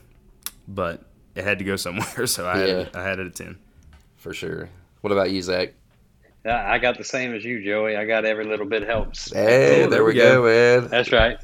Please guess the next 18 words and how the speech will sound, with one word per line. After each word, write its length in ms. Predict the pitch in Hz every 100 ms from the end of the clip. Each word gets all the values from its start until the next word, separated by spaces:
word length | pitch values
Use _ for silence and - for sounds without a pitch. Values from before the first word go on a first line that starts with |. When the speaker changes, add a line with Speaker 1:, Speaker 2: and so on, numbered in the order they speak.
| - -
Speaker 3:
That's 180 | 110 123
right. 140 | 113
Speaker 2:
Looks 160 | 101 -
like 80 | 104
it's 120 | -
gonna 140 | 107
be 100 | 107
me 140 | 107 110
and 80 | 98
Zach 300 | 110 110 101
on 100 | 98
the 80 |
same, 400 | 95 104 101 98 95
uh, 300 | 92 101 -
Speaker 3:
<laughs> 80 | - -
Speaker 2:
wavelength 600 | 104 104 - 104 104 -
tonight, 300 | 104 104 104
man. 340 | 92 98 98